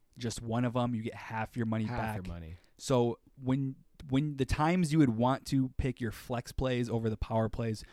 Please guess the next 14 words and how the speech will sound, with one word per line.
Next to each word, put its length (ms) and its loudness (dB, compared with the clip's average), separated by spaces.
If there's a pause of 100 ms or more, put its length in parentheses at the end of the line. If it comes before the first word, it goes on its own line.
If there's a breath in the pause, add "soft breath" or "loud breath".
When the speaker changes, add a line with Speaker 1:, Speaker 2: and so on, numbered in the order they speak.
(240 loud breath)
Speaker 1:
would 120 -2
be 120 4
on 160 4
weeks 260 0
of 100 -4
high 260 0
variance. 800 0 (480 soft breath)
Um, 460 -4
for 140 4
example, 640 0
the 180 -6
Masters 600 0
Cup. 280 0 (800 soft breath)
Um, 420 -8